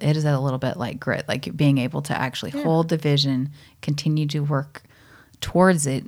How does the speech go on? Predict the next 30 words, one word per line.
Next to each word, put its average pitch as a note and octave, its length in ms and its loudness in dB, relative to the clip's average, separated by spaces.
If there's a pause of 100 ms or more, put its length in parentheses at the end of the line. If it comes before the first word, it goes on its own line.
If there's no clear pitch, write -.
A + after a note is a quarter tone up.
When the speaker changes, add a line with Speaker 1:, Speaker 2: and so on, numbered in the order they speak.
(140)
Speaker 1:
even D3 320 4
though C#3 160 4
the C#3+ 140 -2
rewards D3 640 2
may D3 180 2
be C3+ 180 -2
further C#3 400 -2
down C3 300 -2
the C#3+ 80 -4
path. C3+ 440 -8
We - 80 -8
don't A#2+ 200 -6
have B2+ 260 -10
those B2 180 -6
immediate C#3+ 440 0
rewards. D3+ 640 -6 (680)
Yeah. - 280 -6 (920)
So A#3+ 320 6
w-, G#3+ 180 4
we're A3 200 4
really A3 280 6
excited F#3 440 0
to F3 80 -6
have E3+ 220 2
you E3+ 120 6
on D#3+ 200 6
this D3+ 200 0
journey E3 500 4
with D#3 320 2
us. - 420 0